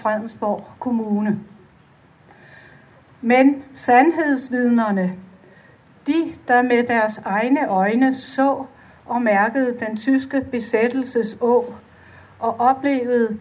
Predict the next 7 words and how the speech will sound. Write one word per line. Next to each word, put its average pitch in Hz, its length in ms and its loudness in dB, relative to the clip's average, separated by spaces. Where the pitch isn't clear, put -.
befrielsens 262 1040 -2
eufori, 226 640 -2
bliver 240 500 2
færre 208 420 0
og 233 180 -6
færre. 185 460 0
Allerede 262 800 4